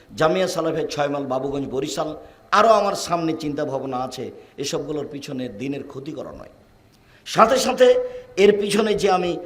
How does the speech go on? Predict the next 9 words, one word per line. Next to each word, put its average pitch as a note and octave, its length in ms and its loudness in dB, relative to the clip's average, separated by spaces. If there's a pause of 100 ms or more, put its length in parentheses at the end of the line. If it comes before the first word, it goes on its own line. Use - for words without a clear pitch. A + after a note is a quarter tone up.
সম্মেলনগুলো G3 760 0
করে D#3+ 220 -4
থাকি, D3+ 240 -6
আপনাকে D3+ 360 -8
আমি C#3 120 -6
যাওয়ার C3+ 300 -4
জন্য B2+ 160 -8
অনুরোধ C#3 360 -4
জানাই। F2+ 300 -10